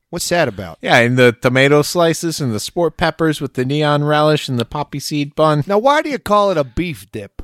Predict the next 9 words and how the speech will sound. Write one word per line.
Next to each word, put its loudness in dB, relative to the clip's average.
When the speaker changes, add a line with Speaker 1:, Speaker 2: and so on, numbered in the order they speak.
Speaker 2:
Now, 2
are 6
there 2
Speaker 1:
<laughs> -6
Speaker 2:
tigers 0
in -2
Detroit 0
that 4
aren't 2